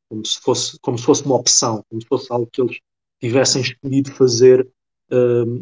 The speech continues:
nesse sentido. Portanto, eh, eh, essa fase dos incêndios corresponde também a, a um conjunto de muito,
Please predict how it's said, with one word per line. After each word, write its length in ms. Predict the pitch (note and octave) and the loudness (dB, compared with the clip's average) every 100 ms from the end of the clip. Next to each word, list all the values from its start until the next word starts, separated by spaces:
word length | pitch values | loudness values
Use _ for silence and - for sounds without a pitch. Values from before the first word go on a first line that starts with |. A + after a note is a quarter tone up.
| - | -6
nesse 280 | B2+ A#2+ | -4 -2
sentido. 340 | - A#2+ A#2 A2 _ - | -2 -4 -4 -6 _ -4
Portanto, 220 | B3 A#3+ _ _ _ _ - | -4 -4 _ _ _ _ -8
eh, 120 | G#3 - - | -8 -8 -4
eh, 460 | F#3 F3 E3+ E3+ G3+ | 2 6 6 4 2
essa 200 | F#3+ G3 | -2 -4
fase 340 | - G3+ E3 | -2 -2 -2
dos 160 | F3 E3 | -2 -2
incêndios 680 | E3 - E3+ D3 C3 B2 - _ _ _ _ _ | -2 0 -2 0 -4 -6 -12 _ _ _ _ _
corresponde 500 | G#3+ - - F#3+ E3 E3 | -8 -6 -4 0 0 0
também 500 | D#3+ D3 D3+ C#3 C3+ | 0 4 2 2 -2
a, 960 | E3 D3+ C#3+ C#3 C3+ B2 B2 B2 - | -2 2 2 2 0 -4 -10 -10 -4
a 20 | |
um 140 | D3 C#3+ | -2 -2
conjunto 640 | D3 C#3+ B2+ C#3 C3+ - | 0 0 2 0 -2 -10
de 140 | A#2+ B2+ | -8 -4
muito, 400 | B2+ D#3 F3+ | 0 2 2